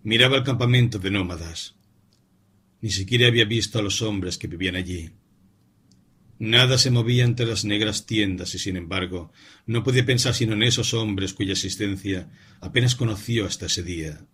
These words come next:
Sin casas, apartados del resto de la sociedad, eran un puñado errante sobre el vasto territorio que Janine descubría con la mirada y que no era, a su vez, sino una parte irrisoria de un espacio todavía más grande,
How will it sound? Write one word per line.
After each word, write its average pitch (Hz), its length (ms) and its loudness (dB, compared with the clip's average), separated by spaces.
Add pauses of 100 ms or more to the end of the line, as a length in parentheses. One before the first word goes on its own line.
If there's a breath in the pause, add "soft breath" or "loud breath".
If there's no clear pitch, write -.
(1400)
Sin 87 280 -6
casas, 101 720 -2 (320 soft breath)
apartados 117 520 0
del 127 140 4
resto 123 380 0
de 117 80 2
la 110 80 -2
sociedad, 104 580 -4 (640 soft breath)
eran 123 220 2
un 123 80 0
puñado 131 260 2
errante 98 640 0
sobre 90 220 -6
el 90 80 -6
vasto 101 280 -2
territorio 92 680 -4 (260 loud breath)
que 113 160 0
Janine 107 300 2
descubría 110 560 -2
con 107 120 -2
la 101 80 -2
mirada 95 520 -2 (340)
y - 80 -8
que 120 160 2
no 135 180 6
era, 90 160 2
a 78 40 -6
su 92 140 -6
vez, 90 280 -4 (220 loud breath)
sino 113 220 -2
una 120 200 0
parte 117 320 4
irrisoria 107 600 2
de 104 80 -4
un 104 60 -2
espacio 98 460 -4
todavía 92 360 -4
más 92 160 -6
grande, 92 500 -4